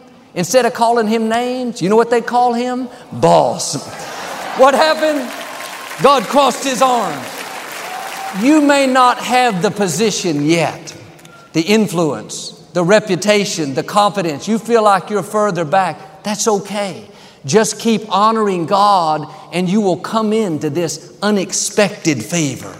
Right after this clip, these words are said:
promotion that you didn't see coming. In the book of Luke, the angel said, "Mary, the Lord has decided to bless you."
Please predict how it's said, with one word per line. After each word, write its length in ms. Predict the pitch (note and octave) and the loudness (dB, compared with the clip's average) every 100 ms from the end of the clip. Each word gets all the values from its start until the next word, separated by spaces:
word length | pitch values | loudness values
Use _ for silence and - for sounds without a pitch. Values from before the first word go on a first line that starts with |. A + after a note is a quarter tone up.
| - - - | -20 -20 -6
promotion 800 | - F#3+ G#3 A3+ - F3 C#3+ C#3+ | 2 4 6 4 2 -2 -2 -2
that 200 | F3 F3+ | -2 0
you 80 | F3+ | 0
didn't 300 | C#3+ F#3+ D3+ | 2 0 0
see 220 | C#3+ D#3+ | -2 -2
coming. 420 | B2+ E3+ D3 B2 G#2+ - - - - - - - - | 0 -2 -2 -4 -12 -16 -20 -20 -20 -20 -20 -20 -2
In 40 | |
the 80 | E3 | 0
book 200 | D3 F3 | 2 2
of 140 | D#3 D3 | 0 2
Luke, 400 | D#3+ F3+ C#3+ - - - - | 2 2 0 -6 -16 -14 -4
the 140 | D3+ D#3+ | -2 2
angel 380 | G#3 G3 E3 | 2 2 0
said, 280 | - G3 F#3 | -2 -2 -2
"Mary, 500 | E3+ G3+ A3 A3+ A3 - - - - - D3+ | 0 2 4 2 0 -10 -18 -18 -20 -14 0
the 140 | F#3+ | 2
Lord 420 | G3 G#3+ G3+ D#3+ | 6 6 6 4
has 260 | D3+ D#3+ B2 | 2 0 0
decided 800 | C3 D#3 - F3 E3 C3+ B2+ A2 | -2 0 2 4 4 0 -6 -4
to 80 | C#3+ | -2
bless 400 | D3+ D3 C3+ D3 | 0 0 -2 -6
you." 220 | C3 | -8